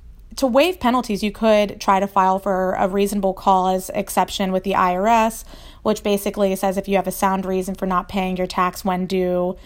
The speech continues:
you know, you can get some of the penalties waived. Um, they think the I R S is gonna be swamped with those types of requests, so providing some relief might relieve work on their end as well.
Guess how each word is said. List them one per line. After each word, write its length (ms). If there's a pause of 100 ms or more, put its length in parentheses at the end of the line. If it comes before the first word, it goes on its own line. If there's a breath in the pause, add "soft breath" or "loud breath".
(320 loud breath)
you 100
know, 80
you 160
can 160
get 220
some 100
of 80
the 60
penalties 500
waived. 580 (460 loud breath)
Um, 560 (140)
they 340
think 240
the 100
I 120
R 80
S 100
is 80
gonna 160
be 100
swamped 520
with 160
those 180
types 300
of 80
requests, 580 (100)
so 560 (680 loud breath)
providing 520
some 220
relief 340
might 500 (180)
relieve 460
work 280
on 200
their 200
end 240
as 160
well. 340